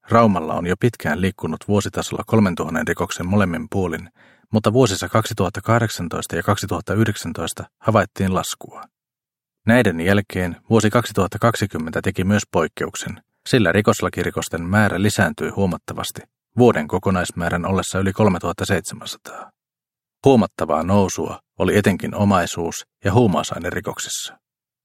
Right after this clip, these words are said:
Tällä hetkellä kaikkein eniten Rauman tutkintayksikköä työllistävät erilaiset omaisuusrikokset, kuten varkaudet ja petokset. Netissä tapahtuvat petokset ja identiteettivarkaudet ovat viime vuosina yleistyneet,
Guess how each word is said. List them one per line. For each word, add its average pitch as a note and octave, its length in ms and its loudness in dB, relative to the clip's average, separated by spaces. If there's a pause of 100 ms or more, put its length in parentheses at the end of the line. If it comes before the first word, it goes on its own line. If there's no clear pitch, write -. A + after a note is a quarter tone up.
(960)
Tällä D3 220 6
hetkellä F2 380 2
kaikkein G2 420 2
eniten G2 380 2
Rauman G2+ 340 2
tutkintayksikköä F#2 920 -4
työllistävät F2 500 -2
erilaiset F#2+ 440 0
omaisuusrikokset, F2+ 840 0 (200)
kuten F2 340 0
varkaudet G2 540 0 (180)
ja F#2+ 80 4
petokset. - 520 -4 (760)
Netissä A2+ 360 2
tapahtuvat - 520 -4
petokset - 540 -2 (320)
ja G2 60 4
identiteettivarkaudet F2 1120 0 (240)
ovat G#2+ 240 2
viime G2+ 260 4
vuosina E2+ 320 -2
yleistyneet, F2 800 -2